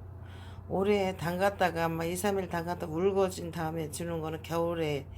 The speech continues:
에, 본, 음, 겨울이나 초봄에 그렇게 줘도 되는데, 지금은 그렇게 과일 껍질을 물속에다가 오래 담갔다가 주면은 외래 날파리도 생기고 더 상할 수도 있거든요.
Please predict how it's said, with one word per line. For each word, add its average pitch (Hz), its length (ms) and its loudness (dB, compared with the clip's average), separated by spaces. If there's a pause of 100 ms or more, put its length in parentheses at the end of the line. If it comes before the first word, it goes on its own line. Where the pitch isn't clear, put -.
(460)
에, 151 760 2
본, 175 400 -2
음, 156 360 0
겨울이나 175 580 0
초봄에 220 720 2 (500)
그렇게 190 400 -4
줘도 180 320 -4
되는데, 170 460 -2
지금은 180 520 -2 (400)
그렇게 180 680 -4
과일 190 240 2
껍질을 190 640 0 (640)
물속에다가 190 720 2
오래 180 280 0
담갔다가 175 800 -2
주면은 160 680 -4 (640)
외래 170 240 0
날파리도 160 560 2
생기고 180 680 -2 (120)
더 160 140 -4
상할 226 320 0
수도 180 220 -8
있거든요. 165 600 -4